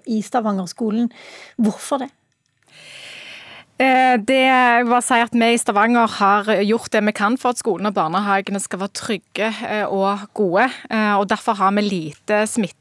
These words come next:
Speaker 2: i byen vår, men det har kostet penger, og det vil koste penger fremover. Eh, og så vet vi nå at kommunedirektøren jobber med noen tall. Det har ikke vært til politisk behandling i det hele tatt, men vi ser jo, eh, situasjonen.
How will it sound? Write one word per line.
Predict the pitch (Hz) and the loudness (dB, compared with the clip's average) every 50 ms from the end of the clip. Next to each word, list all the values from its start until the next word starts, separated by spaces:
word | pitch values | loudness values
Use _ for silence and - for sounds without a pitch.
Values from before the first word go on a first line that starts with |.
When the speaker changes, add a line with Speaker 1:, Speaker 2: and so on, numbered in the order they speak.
| _ - - | _ -4 -2
Speaker 2:
i | 214 208 - 196 202 202 202 202 202 196 190 190 185 | -2 0 0 -2 0 2 2 2 4 4 2 2 0
byen | - 190 214 247 247 | 0 0 2 2 2
vår, | 226 214 | 2 2
men | 208 202 202 | 2 0 0
det | 214 208 - | 0 -2 -2
har | - 214 220 240 - | 0 -2 -2 0 -2
kostet | 277 226 - - 226 - | -4 -6 -4 -6 -4 -4
penger, | 214 185 185 208 | -4 -2 0 0
og | 226 226 | 0 0
det | 214 180 175 | 0 0 0
vil | 196 196 220 247 | 0 0 0 -2
koste | - - 208 196 - - 196 - | -2 -2 -4 -4 -2 -4 -4 -2
penger | - 196 175 175 190 220 | -2 -4 -2 0 -2 -2
fremover. | - - 190 196 226 302 311 - - 135 165 - - - - - - - - - - - - - | -2 0 -2 0 0 2 0 0 0 -2 -2 -6 -12 -14 -14 -12 -12 -12 -14 -14 -14 -16 -12 -4
Eh, | - 226 233 226 220 | 0 2 4 4 4
og | 226 214 | 4 2
så | - 247 220 | 2 2 0
vet | 226 - - | 0 -2 0
vi | - 247 233 | 0 2 4
nå | 220 214 | 4 2
at | 220 - - | 2 0 0
kommunedirektøren | 240 220 208 180 165 185 202 - 226 226 226 220 - - 226 214 208 214 208 | 0 2 2 2 2 0 0 2 2 2 2 0 -2 -2 0 0 2 2 2
jobber | 208 202 175 156 _ - 208 | 4 2 2 0 _ 0 0
med | 220 214 214 214 | 2 4 4 4
noen | 208 208 214 - | 4 2 0 0
tall. | - 208 226 247 | 0 0 2 2
Det | 214 180 | 2 2
har | - - - | 2 2 -2
ikke | 226 - - - 214 202 | -4 -4 -2 -2 0 2
vært | 208 - - - _ | 2 0 0 -2 _
til | - - 214 196 196 202 - - | -2 0 2 2 2 2 0 0
politisk | - 214 190 180 196 208 214 - _ - 233 226 - - - - | -2 -2 0 0 0 -2 -2 -4 _ -2 -2 -2 -2 -4 -4 -4
behandling | 214 196 - 185 185 202 208 214 220 208 | -4 0 0 0 2 2 2 2 2 2
i | - 196 190 | 2 2 2
det | 196 196 | 2 2
hele | 196 185 180 185 196 | 0 2 2 0 0
tatt, | - 269 285 320 - _ - - - - - - - - - - - - 233 | 2 2 0 0 0 _ -10 -10 -10 -10 -14 -16 -16 -14 -14 -14 -4 -2 2
men | 226 226 240 | 2 2 2
vi | 226 | 2
ser | - - - 196 185 185 208 | 2 2 2 4 4 4 4
jo, | 247 269 269 262 233 226 | 4 4 4 4 2 2
eh, | - 220 226 220 220 | 2 2 4 2 2
situasjonen. | - 254 226 - 226 - - 262 285 370 311 202 | 2 0 0 0 -2 0 0 0 0 2 0 0